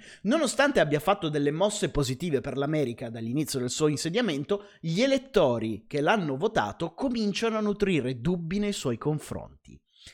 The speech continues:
La Rasmussen Reporter ha pubblicato un sondaggio secondo il quale più del cinquanta per cento degli elettori di Biden, cioè più del cinquanta per cento delle persone che l'hanno votato, lo trovano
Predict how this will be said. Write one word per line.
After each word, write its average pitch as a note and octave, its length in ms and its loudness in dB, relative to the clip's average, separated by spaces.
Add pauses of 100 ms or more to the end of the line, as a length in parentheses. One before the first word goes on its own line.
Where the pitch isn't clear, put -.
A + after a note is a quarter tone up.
(360)
La G3+ 580 4
Rasmussen F3 1080 2
Reporter D3 760 -2
ha G#3+ 100 6
pubblicato A3 540 2
un D3 140 0
sondaggio D3+ 720 0
secondo G3 520 0
il G#3+ 140 -2
quale C3+ 440 2
più G3 520 4
del D3 220 0
cinquanta A3 720 2
per D#3+ 200 2
cento C#3 480 2
degli C3 240 -2
elettori C#3 640 4
di C#3 140 -4
Biden, C3+ 480 2
cioè C3 200 -2
più - 140 -2
del F3+ 140 4
cinquanta D3+ 440 0
per C#3 140 0
cento C#3 260 -4
delle A#2 160 -6
persone C#3 340 -8
che A#2+ 100 -4
l'hanno C#3+ 240 2
votato, F3 560 -2 (240)
lo G#3 260 4
trovano E3+ 680 2